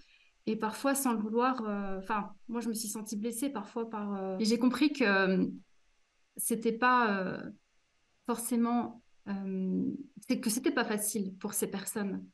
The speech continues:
de le faire, mais, et qu'elles étaient poussées par la compassion pour le faire, et que de moi, de mon côté, c'est pas parce que je passais par une grande souffrance que j'avais sta-, acquis un, un espèce de, de nouveau statut de, de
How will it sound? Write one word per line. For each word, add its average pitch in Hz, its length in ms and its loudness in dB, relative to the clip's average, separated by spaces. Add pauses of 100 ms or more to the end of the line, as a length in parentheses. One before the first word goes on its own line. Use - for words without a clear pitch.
(120)
de 202 140 -4
le 190 120 -4
faire, 269 320 0
mais, 196 160 -2 (140)
et 202 160 2
qu'elles 202 220 -2
étaient 208 120 -2
poussées 247 280 -2
par 202 240 -2
la 185 120 -2
compassion 202 460 0
pour 254 140 -2
le 202 80 -4
faire, 277 280 -6 (440)
et 220 80 -4
que 226 100 -2
de 214 80 -2
moi, 233 180 2
de 240 80 4
mon 214 140 0
côté, 233 420 -4 (360)
c'est - 160 -4
pas 294 100 2
parce 269 220 0
que 247 120 -2
je 226 100 -4
passais 226 340 -4
par 214 500 -6
une 196 420 -2
grande 269 340 2
souffrance - 540 -2
que 220 120 -2
j'avais 202 240 -2
sta-, 214 280 -4 (360)
acquis 214 420 -2
un, 208 160 0 (140)
un 208 120 2
espèce 208 300 -2
de, 196 180 -6
de 196 160 -4
nouveau 220 240 0
statut 233 560 -2
de, 190 240 0
de 180 380 -4